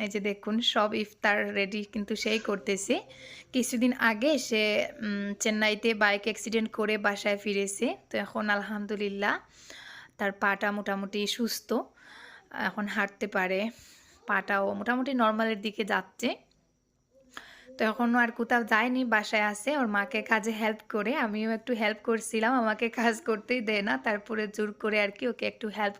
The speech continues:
করছিলাম। তো এই যে দেখুন, এখানে যা কিছু রেডি করেছে সে, সব কিছু সুন্দর করে রেডি করেছে, আমি just ফলগুলো একটু কেটে দিয়েছিলাম। তো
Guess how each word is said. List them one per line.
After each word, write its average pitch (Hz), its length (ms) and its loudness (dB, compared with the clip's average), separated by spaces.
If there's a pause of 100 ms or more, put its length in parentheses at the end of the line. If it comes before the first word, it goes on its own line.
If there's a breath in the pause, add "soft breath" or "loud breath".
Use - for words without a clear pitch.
করছিলাম। 226 480 -2 (1200 loud breath)
তো - 40 -2 (100)
এই 214 80 2
যে 226 60 6 (100)
দেখুন, 214 280 0 (140)
এখানে 214 300 2 (160)
যা 208 80 8 (140)
কিছু 220 220 -2 (140)
রেডি 214 220 2 (120)
করেছে 208 420 2 (240)
সে, 208 140 2 (200)
সব 208 120 2 (100)
কিছু 226 180 2 (100)
সুন্দর 208 320 2
করে 220 120 2 (100)
রেডি 196 260 0
করেছে, 202 360 2
আমি 202 200 0
just 202 280 4
ফলগুলো 208 400 4 (100)
একটু 247 220 -6
কেটে 208 300 0
দিয়েছিলাম। 196 480 0 (1120 loud breath)
তো - 60 -12